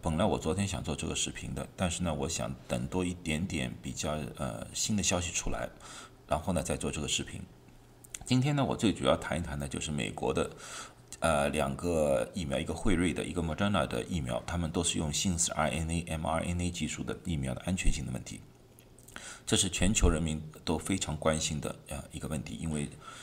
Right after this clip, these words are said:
相对来说，这是一个比较新的一个技术来的。呃，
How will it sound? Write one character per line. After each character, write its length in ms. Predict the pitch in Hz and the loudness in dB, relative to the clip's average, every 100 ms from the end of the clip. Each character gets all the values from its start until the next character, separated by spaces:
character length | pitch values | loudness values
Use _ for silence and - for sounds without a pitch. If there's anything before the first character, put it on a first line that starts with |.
| - | -4
相 180 | - 98 | 0 4
对 120 | 107 | 6
来 100 | 78 | 4
说， 140 | 78 | 2
这 120 | 78 82 | -2 0
是 140 | - | 0
一 80 | 65 | 0
个 160 | 71 | -2
比 100 | 71 | -4
较 160 | - 67 | -2 -2
新 240 | - 92 | -2 -2
的 60 | 80 | -2
一 80 | 60 | -2
个 80 | - | -4
技 160 | - | -2
术 160 | - - | -2 -4
来 80 | - | -8
的。 80 | - - - - - - - - - - - | -10 -18 -18 -14 -14 -14 -16 -18 -20 -16 -2
呃， 460 | 101 82 82 - | 0 0 0 -4